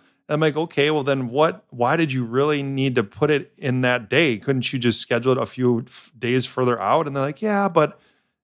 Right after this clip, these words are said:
you know, and, and so people, so I guess it's our obligation to other people and our want to not disappoint them is really the core,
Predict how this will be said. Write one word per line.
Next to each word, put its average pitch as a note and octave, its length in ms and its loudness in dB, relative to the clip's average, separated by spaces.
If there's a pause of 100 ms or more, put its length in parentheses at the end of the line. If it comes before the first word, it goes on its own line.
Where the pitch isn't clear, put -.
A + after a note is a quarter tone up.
you C#3+ 80 -2
know, D3+ 140 4
and, D#3+ 180 -2
and E3+ 140 -4
so E3+ 160 6
people, E3 800 -2 (440)
so E3 320 0
I D#3 140 0
guess E3 260 0
it's D#3 180 0 (120)
our D3 240 0
obligation D3 800 -2
to C3 100 0
other C3 240 4
people E3 600 -2
and B2+ 320 -2
our B2 200 2
want A2 600 -2 (100)
to - 140 -2
not A2+ 480 0
disappoint A#2 680 -2
them F3+ 320 -2 (320)
is A#2+ 280 -2
really B2+ 640 2
the A#2+ 260 0
core, C3 720 -2